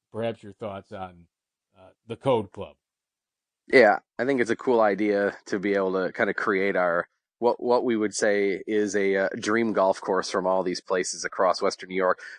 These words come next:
Speaker 2: What's cool about it, too, is that the variety of holes that you're able to pick, Kev, I mean, you mentioned East Aurora Country Club, but, I mean, the courses that you went across and picked from, uh,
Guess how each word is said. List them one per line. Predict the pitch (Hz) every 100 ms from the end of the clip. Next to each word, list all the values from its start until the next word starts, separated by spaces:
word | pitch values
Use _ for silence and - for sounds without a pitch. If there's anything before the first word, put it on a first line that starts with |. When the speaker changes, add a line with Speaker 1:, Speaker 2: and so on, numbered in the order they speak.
| -
Speaker 2:
What's | 190 -
cool | 220 165
about | 107 92
it, |
too, | - 143 110
is | 92
that | 92 87 - _ _ _ _
the | 104
variety | 98 104 104 117 117 101 101 95
of | - 90 90
holes | - 107 104 101
that | 101 95
you're | 92
able | 92 85
to | -
pick, | 110 113
Kev, | 113 110
I | 98
mean, | 95 90 92 -
you | 107
mentioned | 107 104 101 104 101 95 - _ _ -
East | 117 -
Aurora | 95 98 98
Country | - 98 101
Club, | - 92 87
but, | 95
I |
mean, | 98 98
the | 95
courses | - 120 120 113
that | 98 98
you | 107
went | 113 98
across | 95 120 107 98 -
and | - - -
picked | 120 -
from, | - 92 90 85 _ _ _ _
uh, | 90 90 87 85